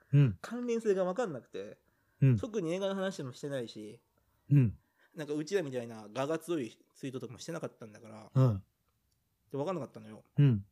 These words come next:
Speaker 2: ていう、あの、地獄の。
Speaker 1: それ結論、
Speaker 2: <laughs>
Speaker 1: 結論、結論なんだろう？それはわかんなかったってこと？
Speaker 2: 結論はね、わ-、多分ね、スターウォーズ。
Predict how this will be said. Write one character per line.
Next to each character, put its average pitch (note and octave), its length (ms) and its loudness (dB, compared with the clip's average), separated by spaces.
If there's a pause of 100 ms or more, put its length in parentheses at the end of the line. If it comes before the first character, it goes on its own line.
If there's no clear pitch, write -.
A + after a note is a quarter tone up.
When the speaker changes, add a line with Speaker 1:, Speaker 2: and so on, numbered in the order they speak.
(760)
Speaker 2:
て D#3 100 -6
い D3+ 100 2
う、 C#3+ 160 0
あ B2+ 60 -2
の、 B2 120 -8
地 C3+ 200 -10
獄 C3+ 220 -4
の。 A#2+ 280 -4 (840)
Speaker 1:
そ - 120 4
れ D#3 60 10
結 E3+ 260 6
論、 F3+ 80 10
Speaker 2:
<laughs> - 20 2
Speaker 1:
結 F3 220 8
論、 F3 200 8
結 E3 260 8
論 D#3+ 140 8
な C#3 100 8
ん G#2 40 6
だ F2 60 2
ろ E2 140 -10
う？ - 800 -20
そ C3+ 100 2
れ A2+ 60 4
は G2+ 100 0
わ B2 160 6
か D#3 100 8
ん D3 60 8
な B2+ 80 6
か A#2 80 8
っ - 80 4
た - 80 8
っ - 80 6
て A2+ 80 4
こ G2+ 60 4
と？ - 0 -
Speaker 2:
結 - 40 4
論 G#2+ 80 2
は C3+ 40 -6
ね、 - 120 -18
わ-、 F3 240 -2
多 F#4 160 -4
分 G3+ 220 -2
ね、 C#3 180 -4
ス - 140 -14
タ F#4 80 -4
ー F#4+ 40 -4
ウ G4+ 260 2
ォ - 20 2
ー - 20 -4
ズ。 - 160 -14